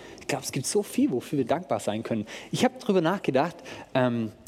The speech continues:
über Musik. Ich bin sehr dankbar für Musik, weil Musik ist eigentlich was total Sinnloses.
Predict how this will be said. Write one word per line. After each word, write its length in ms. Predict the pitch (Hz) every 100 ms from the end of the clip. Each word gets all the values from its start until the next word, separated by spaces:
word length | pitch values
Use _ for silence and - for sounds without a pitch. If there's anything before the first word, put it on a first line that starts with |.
| -
über 160 | 147
Musik. 500 | 147 143 160 233 - - -
Ich 100 | -
bin 140 | 151
sehr 120 | 180
dankbar 380 | 160 151 214 208
für 140 | -
Musik, 540 | 143 123 101 185 214 - - - -
weil 420 | 127 143 147 147 - - -
Musik 340 | 135 147 262
ist 140 | 208
eigentlich 180 | 151 165
was 160 | 156 -
total 560 | 160 - - 165 190
Sinnloses. 760 | 156 147 214 117 101 101 - -